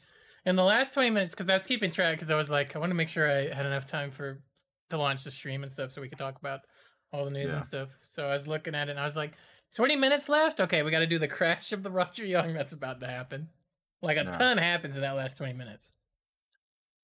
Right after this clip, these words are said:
Speaker 2: Lady
Speaker 1: Yeah,
Speaker 2: gets
Speaker 1: just
Speaker 2: crushed
Speaker 1: don't
Speaker 2: by
Speaker 1: know.
Speaker 2: a fucking door.
Speaker 1: Yeah.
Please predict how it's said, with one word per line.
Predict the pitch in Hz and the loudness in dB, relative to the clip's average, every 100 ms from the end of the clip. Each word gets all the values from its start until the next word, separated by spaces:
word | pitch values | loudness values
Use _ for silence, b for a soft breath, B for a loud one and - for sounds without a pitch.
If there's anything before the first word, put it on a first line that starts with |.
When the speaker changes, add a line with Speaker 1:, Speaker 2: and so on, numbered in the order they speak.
| _ _ _ _ _ _ _ _ _ _ _ _ _ _ _ _ _ _ _ _ | _ _ _ _ _ _ _ _ _ _ _ _ _ _ _ _ _ _ _ _
Speaker 2:
Lady | 110 135 160 | 0 2 2
Speaker 1:
Yeah, | 156 | 2
Speaker 2:
gets | 151 | 0
Speaker 1:
just | - | 0
Speaker 2:
crushed | - - 170 160 - | -2 2 4 2 0
Speaker 1:
don't | |
Speaker 2:
by | 156 151 | 2 2
Speaker 1:
know. | |
Speaker 2:
a | 131 | 2
fucking | - 175 160 151 135 110 | -2 -2 0 0 -2 -2
door. | 127 135 135 101 92 107 _ _ _ _ | 4 6 6 4 -2 -6 _ _ _ _
Speaker 1:
Yeah. | 220 175 151 143 135 131 | -6 0 2 2 2 -2